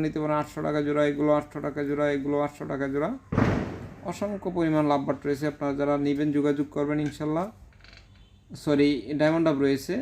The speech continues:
আপনারা ডায়মন্ড ডাব অসংখ্য পরিমাণ রয়েছে, লাভবার্ডও রয়েছে। আপনাদের যার যেটা পছন্দ যোগাযোগ করবেন, ভিডিও কলের মাধ্যমে দেখে অর্ডার করতে পারেন, অথবা সরাসরি আমাদের বাজার, আমাদের খামার ভিজিট করতে পারেন। আমাদের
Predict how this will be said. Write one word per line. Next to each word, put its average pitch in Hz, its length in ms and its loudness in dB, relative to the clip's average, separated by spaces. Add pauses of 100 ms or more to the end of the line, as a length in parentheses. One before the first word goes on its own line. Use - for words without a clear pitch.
(140)
আপনারা 147 360 -2 (500)
ডায়মন্ড 156 400 0
ডাব 160 100 6 (160)
অসংখ্য 175 400 -4
পরিমাণ 170 340 -2
রয়েছে, 170 200 -2 (100)
লাভবার্ডও 151 420 2
রয়েছে। 170 280 -2
আপনাদের 170 220 -4 (100)
যার 165 200 4 (100)
যেটা - 160 0 (100)
পছন্দ 180 300 -6 (140)
যোগাযোগ 151 300 0 (100)
করবেন, 156 340 0
ভিডিও 147 280 4
কলের 147 220 0
মাধ্যমে 160 360 2
দেখে 160 240 0
অর্ডার 160 260 0
করতে 156 260 -4
পারেন, 202 180 4 (500)
অথবা 202 300 4
সরাসরি 180 440 4
আমাদের 165 280 4
বাজার, 147 220 4 (280)
আমাদের 165 220 2 (100)
খামার 165 320 4
ভিজিট 165 260 0
করতে 175 240 -2
পারেন। 202 240 2
আমাদের 160 220 2